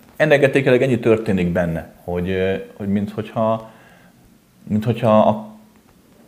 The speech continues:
a két világ közé kerülnél, tehát az érme élévé válnál. Egyik oldal már nem vagy, a másik oldal még nem vagy, pont az élével, a vékony részével azonosulsz. Ö,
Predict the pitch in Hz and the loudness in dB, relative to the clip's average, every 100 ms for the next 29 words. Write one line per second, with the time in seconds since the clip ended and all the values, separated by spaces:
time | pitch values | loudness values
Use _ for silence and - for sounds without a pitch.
0 | _ 117 - 143 127 107 - 120 117 101 | _ -14 -6 0 2 0 -8 -2 2 2
1 | 92 - 104 95 90 101 90 82 76 69 | 0 -2 0 0 -2 0 0 -2 -6 -8
2 | 67 - - 98 104 101 90 - 104 90 | -10 -12 -8 -2 0 2 0 0 0 0
3 | 87 85 85 82 82 82 85 123 131 123 | -2 -2 -2 -2 -2 -4 -2 -2 -2 -4
4 | 113 101 98 90 82 76 123 147 113 107 | 0 0 0 0 0 -2 -2 0 0 0
5 | 104 101 85 82 76 76 67 95 117 113 | -2 -4 -8 -4 -4 -4 -2 -2 -2 -2
6 | 101 92 87 - 110 107 90 - 104 90 | -2 -4 -6 -8 -8 -6 -8 -6 -4 -2
7 | 78 71 71 80 104 95 - 80 76 - | -4 -4 -4 -2 -2 -2 -2 -10 -10 -12
8 | 92 82 - 67 80 80 - 65 - - | -10 -10 -8 -8 -6 -6 -8 -14 -14 -18
9 | - _ _ _ - - - - - - | -18 _ _ _ -20 -20 -20 -20 -20 -20
10 | _ _ | _ _